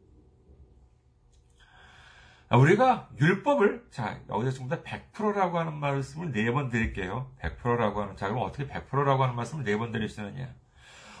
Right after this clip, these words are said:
우리가 율법을 백 프로 지키기만 하면은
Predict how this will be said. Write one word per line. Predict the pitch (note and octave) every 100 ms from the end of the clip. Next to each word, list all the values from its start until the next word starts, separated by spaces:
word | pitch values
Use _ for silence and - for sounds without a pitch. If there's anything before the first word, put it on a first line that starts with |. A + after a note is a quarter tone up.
| -
우리가 | D#3+ A3+ B3+ C#4+
율법을 | G#3+ G#3 A3+ B3+ F3 - - _ _
백 | - G#3+ B3 -
프로 | C4+ C4+ C4 C#4 - _ _ _ _
지키기만 | - F#3+ G#3 G3+ - A#3 A#3 A3+
하면은 | A3 A#3+ D4 C#4 E3+